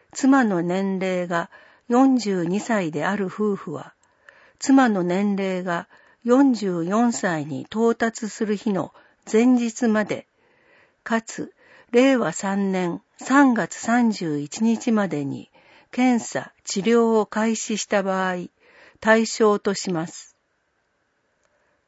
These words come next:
詳しくは市ホームページをご覧になるか、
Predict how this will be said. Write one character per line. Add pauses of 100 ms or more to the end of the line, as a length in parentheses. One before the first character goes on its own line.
詳
し
く
は
市
ホ
ー
ム
ペ
ー
ジ
を
ご
覧
に
な
る
か、